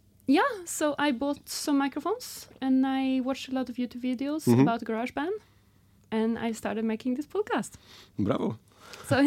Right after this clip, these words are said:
Speaker 1: the
Speaker 2: <laughs>
Speaker 1: beginning, just, uh, well, mostly, s-, yeah, still now with friends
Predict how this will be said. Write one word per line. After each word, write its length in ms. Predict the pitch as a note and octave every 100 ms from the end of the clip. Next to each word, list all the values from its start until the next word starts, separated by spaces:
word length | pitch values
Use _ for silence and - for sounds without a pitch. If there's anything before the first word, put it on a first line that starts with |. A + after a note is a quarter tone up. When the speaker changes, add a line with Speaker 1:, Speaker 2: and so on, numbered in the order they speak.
| B3+
Speaker 1:
the 40 |
Speaker 2:
<laughs> 100 | A#3+
Speaker 1:
beginning, 360 | A#3 B3+ C4+ C#4
just, 360 | A#3+ A#3 - A#3
uh, 480 | G3+ G3 F#3+ F#3+ G3 - - -
well, 100 | G3
mostly, 400 | G#3 A#3+ - G3+
s-, 160 | F3+ - -
yeah, 220 | A3 - _ _ _
still 320 | - A#3+ G#3+
now 300 | G#3 G#3 G3+
with 260 | G3 F#3 F3
friends 600 | - F#3+ A3 F#4 - -